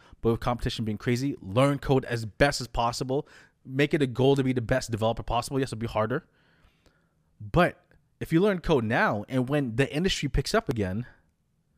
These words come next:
you're ready to get a job. But if, if you're one of those people where, because all, a lot of these companies are laying people off, there's some companies that are completely closing, and you just give up.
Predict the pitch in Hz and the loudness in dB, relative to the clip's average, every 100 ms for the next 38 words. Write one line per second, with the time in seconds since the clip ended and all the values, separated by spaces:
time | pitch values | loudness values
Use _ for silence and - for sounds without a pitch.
0 | _ _ _ _ _ _ _ _ _ _ | _ _ _ _ _ _ _ _ _ _
1 | _ - 107 113 104 104 95 95 110 _ | _ -4 0 0 0 -4 -4 -10 -12 _
2 | _ _ _ _ _ _ - 147 147 - | _ _ _ _ _ _ 0 2 2 -2
3 | 151 233 269 196 151 - 233 202 135 127 | 0 2 2 2 2 2 2 2 4 4
4 | 110 - _ _ _ _ _ _ - - | 4 -2 _ _ _ _ _ _ -20 -12
5 | - 135 - 185 156 - _ _ _ _ | -2 2 4 4 2 -8 _ _ _ _
6 | _ - 156 170 - 147 160 160 - 160 | _ 2 6 6 4 4 4 2 -4 -4
7 | 151 139 135 131 135 120 101 - 147 160 | -2 0 0 0 -2 -2 -4 -2 -2 0
8 | 208 190 196 196 170 151 160 - 180 175 | 0 -2 -4 -2 0 -2 -2 -2 -2 -4
9 | - - 208 196 - - _ _ _ _ | -8 -2 2 2 -2 -18 _ _ _ _
10 | _ _ _ _ _ _ _ - 156 143 | _ _ _ _ _ _ _ -2 -2 -2
11 | 131 131 113 294 - | 0 0 2 0 -2